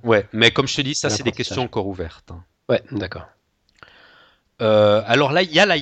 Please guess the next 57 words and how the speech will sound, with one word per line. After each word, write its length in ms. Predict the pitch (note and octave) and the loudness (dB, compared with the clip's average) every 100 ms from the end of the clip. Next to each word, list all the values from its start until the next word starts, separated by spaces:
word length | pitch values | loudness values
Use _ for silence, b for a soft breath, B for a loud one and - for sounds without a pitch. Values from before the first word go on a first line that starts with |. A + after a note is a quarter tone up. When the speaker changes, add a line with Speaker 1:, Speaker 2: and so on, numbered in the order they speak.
| B2 | -6
Speaker 1:
là, 420 | B2+ A#2+ B2+ D#3 | -18 -16 -6 -4
il 60 | D3+ | -4
y 40 | |
a 40 | B2 | -6
la 100 | G#2+ | -6
grande 300 | G2+ D3 - | -8 -10 -10
question. 420 | C3 - C#3 D#3 _ _ | -14 -12 -12 -14 _ _
D'ailleurs, 340 | A#2 A#2 B2 - | -10 -8 -8 -12
Thierry 320 | - D#3 C#3 B2 | -10 -8 -6 -4
Reber 420 | C3+ C3 C3+ A2+ G2 | -4 0 0 -2 -4
est 160 | G2 F2+ | -6 -6
revenu 320 | B2+ C3 C3+ | -6 -8 -12
dessus 280 | - - A#2+ | -14 -14 -12
aussi 420 | A2+ - - A#2 | -10 -12 -10 -6
avec 280 | G#2 G2 - | -4 -4 -6
un 80 | A2+ | -6
ou 100 | A#2 | -6
deux 120 | A2+ | -6
mails. 400 | G2 G#2 C3+ A#2+ - | -2 -2 -2 -4 -8
On... 520 | F#2+ F#2 F2+ F2 F2 F#2 F2+ F#2 - - | -10 -8 -8 -8 -10 -12 -16 -18 -20 -8
Je 120 | - | -6
pense 180 | - B2+ | -2 -2
que 80 | D#3+ | 0
ces 160 | - C#3 | 0 0
mails, 260 | C#3+ C#3 | 2 2
peut-être, 180 | C#3 - | 0 -2
on 40 | A#2 | -4
les 80 | |
reprendra 260 | - C3 B2 | -4 -4 -2
aussi 180 | B2 C3 | -4 -4
la 80 | A#2+ | -6
semaine 160 | A#2+ | -6
prochaine, 360 | - - - C#3 | -8 -6 -2 -2
mais 80 | A#2 | 0
là, 100 | B2 | 0
je 80 | A2+ | 2
vais 60 | |
aborder 280 | G2+ B2 C3 | 0 0 0
un 60 | B2+ | -4
peu 120 | A#2+ | -4
la 100 | A2 | -6
question. 400 | - - A2 A2+ B B B B B B B B B B - | -6 -10 -10 -10 B B B B B B B B B B -6
C'est 880 | - - C3 B2 A#2+ A#2 A2+ A2+ A2 G2 | -2 0 2 4 4 2 2 -2 -4 -8
la 180 | A2 D#3 | -4 -2
grande 260 | D#3 F3 | -2 -6
question, 760 | - C#3+ - - C#3 C#3+ C#3 A#2+ | -8 -12 -12 -14 -12 -12 -12 -10
euh, 180 | G#2 G2+ | -8 -8
dans 120 | A2 | -10
le, 220 | A2 G#2+ | -10 -10
dans, 320 | G2 G2+ G2 | -12 -12 -12
dans 140 | F#2+ F#2+ | -12 -12
les 100 | F#2+ | -10
sciences 340 | - B2+ - | -10 -10 -10
linguistiques, 520 | A#2 G#2+ G#2 - C3+ | -10 -10 -10 -8 -8
c'est 200 | - G2 | -4 -4
notre 380 | A2+ C#3+ - - | -2 -2 -2 -4
langue 460 | C3+ C#3 D#3+ D3+ | 0 0 0 -6